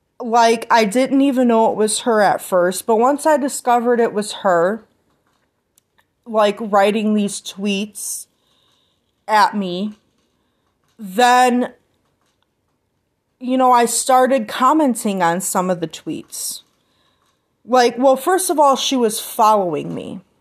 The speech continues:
and I didn't know who she was. She wouldn't, like, d-, direct the tweets, like, at me,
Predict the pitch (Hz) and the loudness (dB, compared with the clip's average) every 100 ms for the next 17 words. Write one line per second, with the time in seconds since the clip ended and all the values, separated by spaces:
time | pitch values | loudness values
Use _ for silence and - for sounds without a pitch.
0 | _ - 233 220 208 226 214 220 202 190 | _ -4 2 2 2 0 0 0 0 -2
1 | 208 - 202 175 160 160 - 233 254 262 | -6 -6 -6 -2 -2 -2 -2 0 2 2
2 | 269 247 233 220 - - _ 214 185 175 | 2 2 0 0 -10 -18 _ -12 -8 -2
3 | 214 202 208 208 214 214 - 214 208 - | 0 2 0 -4 -12 -10 -6 -6 -6 -2
4 | 185 185 - _ _ _ _ 165 175 180 | 0 -2 -8 _ _ _ _ -2 2 2
5 | - 240 262 269 | 0 -2 -2 -4